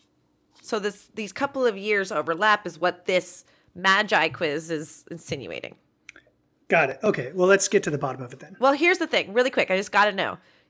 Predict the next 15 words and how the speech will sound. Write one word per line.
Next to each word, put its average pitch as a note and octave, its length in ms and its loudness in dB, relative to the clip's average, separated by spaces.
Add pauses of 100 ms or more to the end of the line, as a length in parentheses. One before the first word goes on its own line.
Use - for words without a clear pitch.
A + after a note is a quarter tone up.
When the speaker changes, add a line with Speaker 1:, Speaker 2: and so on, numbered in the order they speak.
(120)
Speaker 1:
Does G#3+ 280 4
Speaker 2:
Cool. E3 160 2
Speaker 1:
your E3 120 4
Speaker 2:
Missus G3 360 4
Speaker 1:
partner F#3 380 4
Speaker 2:
Missus E3+ 300 2
leaving. D3+ 500 -2
Speaker 1:
<laughs> - 20 -20
He's G#3 220 -6
Speaker 2:
That's - 240 -6
Speaker 1:
done. D3+ 140 -6
Speaker 2:
great. - 100 -14 (360)
Speaker 1:
Does B3 220 2
your D4+ 100 0
partner G#3 480 0